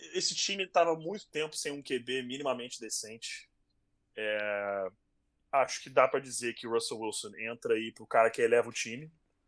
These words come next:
É... pode haver o debate de que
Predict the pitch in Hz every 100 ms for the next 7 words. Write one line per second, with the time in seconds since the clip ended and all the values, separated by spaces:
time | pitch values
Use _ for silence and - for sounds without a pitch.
0 | _ _ - - - - - - 110 110
1 | 110 107 - _ - _ - - 185 220
2 | 214 170 175 165 147 147 143 - - 123
3 | 123 - 127